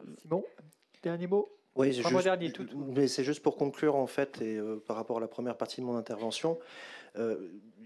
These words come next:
Speaker 2: je trouvais intéressant de, de dire qu'il y avait une spécificité en région Centre-Val de Loire sur la thématique des tiers-lieux, et je parlais de rapport entre les politiques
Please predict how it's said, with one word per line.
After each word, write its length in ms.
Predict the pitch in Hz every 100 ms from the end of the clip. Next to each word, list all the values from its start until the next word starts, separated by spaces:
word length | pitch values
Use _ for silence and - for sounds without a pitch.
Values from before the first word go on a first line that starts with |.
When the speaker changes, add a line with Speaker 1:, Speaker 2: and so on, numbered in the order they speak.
| 110 90 _ _ _ -
Speaker 2:
je 140 | -
trouvais 300 | 123 123 139
intéressant 560 | 131 135 127 123 147 147
de, 360 | 123 117 110 110
de 140 | 113
dire 240 | 113 135 -
qu'il 60 |
y 20 |
avait 100 | 127
une 60 | 147
spécificité 680 | - 135 - - 123 - 139
en 80 |
région 240 | 120 113 127
Centre-Val 500 | - 117 - 117 117
de 80 | 120
Loire 220 | 135 131
sur 160 | -
la 80 | 117
thématique 400 | 117 117 113 120
des 140 | 120 113
tiers-lieux, 500 | - 123 131 139 135
et 20 |
je 80 | 107
parlais 220 | - 120
de 120 | 120 110
rapport 440 | 101 120 131 135
entre 220 | 127 -
les 80 | 113
politiques 460 | 120 120 - 135